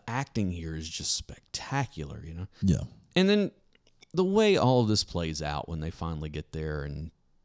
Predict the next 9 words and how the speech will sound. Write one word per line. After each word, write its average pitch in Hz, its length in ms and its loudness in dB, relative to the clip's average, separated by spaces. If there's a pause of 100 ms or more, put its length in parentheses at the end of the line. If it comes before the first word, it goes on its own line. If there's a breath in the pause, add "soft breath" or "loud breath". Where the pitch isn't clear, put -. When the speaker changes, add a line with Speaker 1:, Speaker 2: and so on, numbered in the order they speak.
(2250 loud breath)
Speaker 1:
they're, 85 400 -6
they're 85 160 -2
waiting 80 540 -4 (380)
Speaker 2:
Yeah. 92 140 4
Speaker 1:
where 85 140 0
they're 82 120 0
supposed 80 460 0
to 87 40 -10
be, 65 360 -8